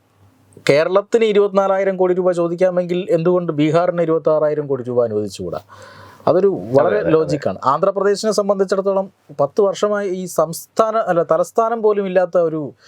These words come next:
Speaker 1: സംസ്ഥാനമാണ്. ആന്ധ്രാപ്രദേശ് രണ്ടായിരത്തി പതിനാലിൽ, ആ, വിഘടിച്ച് അല്ലെങ്കിൽ രണ്ടാക്കി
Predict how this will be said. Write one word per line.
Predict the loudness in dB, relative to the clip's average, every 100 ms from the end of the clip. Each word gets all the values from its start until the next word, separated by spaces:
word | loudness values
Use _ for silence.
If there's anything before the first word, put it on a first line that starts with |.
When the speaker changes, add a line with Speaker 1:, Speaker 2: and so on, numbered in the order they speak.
| -20 -2
Speaker 1:
സംസ്ഥാനമാണ്. | 0 0 0 0 -2 -4 -12 _ -4
ആന്ധ്രാപ്രദേശ് | 0 2 2 2 0 0
രണ്ടായിരത്തി | 0 2 0 0
പതിനാലിൽ, | -2 0 0 0 0 -2 -4 _ -20 -20 -4 -2
ആ, | 0 0 -4
വിഘടിച്ച് | -8 -6 -2 0 0 0 -2
അല്ലെങ്കിൽ | 0 0 0 2 0
രണ്ടാക്കി | 0 -2 -2 -6 -8